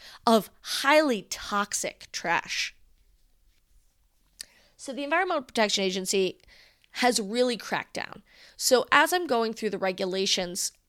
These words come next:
kind of keep in mind that even though this represents such a small percentage of deaths and burials, what they are trying to do is they are really trying to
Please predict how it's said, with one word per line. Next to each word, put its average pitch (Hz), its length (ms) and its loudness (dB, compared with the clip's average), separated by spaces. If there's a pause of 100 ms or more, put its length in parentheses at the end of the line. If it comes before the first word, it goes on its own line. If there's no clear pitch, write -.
kind 339 220 0
of 415 100 -4
keep - 260 0
in 202 100 -2
mind 180 500 -6 (420)
that 202 580 2 (400)
even 277 380 2
though 247 320 4 (180)
this 208 280 4
represents 208 520 -2
such - 480 0
a 202 60 0
small 185 420 0
percentage 185 560 -4
of 190 140 -6
deaths 180 300 0
and 170 140 -2
burials, 202 680 -2 (500)
what 220 300 0
they 262 120 2
are 254 120 0
trying 196 460 -6
to 196 100 -6
do 196 380 -2
is - 160 -8
they 190 160 -4
are 185 80 -2
really 208 340 -2
trying 190 520 -6
to 185 540 -4